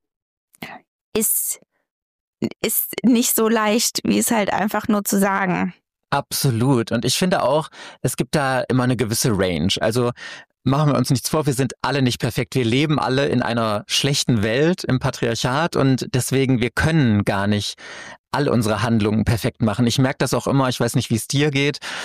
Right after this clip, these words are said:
Speaker 2: ähm, wenn du dich in einem Thema sehr aktivistisch äußerst und, äh, da auch eine Haltung beziehst und,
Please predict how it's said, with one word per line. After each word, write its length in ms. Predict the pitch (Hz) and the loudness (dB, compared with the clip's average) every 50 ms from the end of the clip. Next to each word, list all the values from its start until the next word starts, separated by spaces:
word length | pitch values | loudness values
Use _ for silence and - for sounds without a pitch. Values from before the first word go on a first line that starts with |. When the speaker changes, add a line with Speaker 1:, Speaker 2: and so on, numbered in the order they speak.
| - - - _ _ | -12 -14 -16 _ _
Speaker 2:
ähm, 440 | 139 131 127 123 123 120 123 127 - - - - _ _ | -2 0 2 2 2 2 2 0 0 -4 -16 -20 _ _
wenn 320 | - 131 123 131 131 117 | -2 2 2 2 2 2
du 320 | 101 131 127 123 127 127 131 - - - - _ | 2 2 2 4 2 2 0 -4 -10 -18 -10 _
dich 380 | - 127 120 - - - - - - | -2 0 0 0 -2 -4 -4 -2 0
in 240 | - 113 107 107 110 | 2 4 4 2 2
einem 340 | - 90 110 127 135 135 120 | 0 0 0 2 2 2 2
Thema 460 | - 147 139 143 147 135 131 135 131 | 2 2 2 2 2 2 2 0 0
sehr 360 | 107 117 117 117 117 117 - | 0 0 0 0 -2 -4 -6
aktivistisch 640 | - _ - 139 113 107 131 131 - 131 117 - - | -8 _ -2 -2 0 0 0 0 0 -2 -2 0 0
äußerst 600 | - 131 165 190 185 - 190 175 170 156 - - | 2 2 2 2 2 2 2 2 2 0 0 2
und, 340 | 120 123 120 120 113 - - | 2 4 4 4 2 2 0
äh, 220 | - 110 110 - | 0 0 2 0
da 100 | - 107 | 0 0
auch 140 | - 107 - | -2 0 0
eine 160 | 127 113 110 | 0 2 2
Haltung 320 | 135 - 175 - 170 156 | 2 0 2 2 2 2
beziehst 500 | 127 113 - - 160 156 151 151 143 - | 2 0 -2 0 0 2 2 2 2 2
und, 320 | 113 117 117 113 113 113 | 2 2 4 4 2 2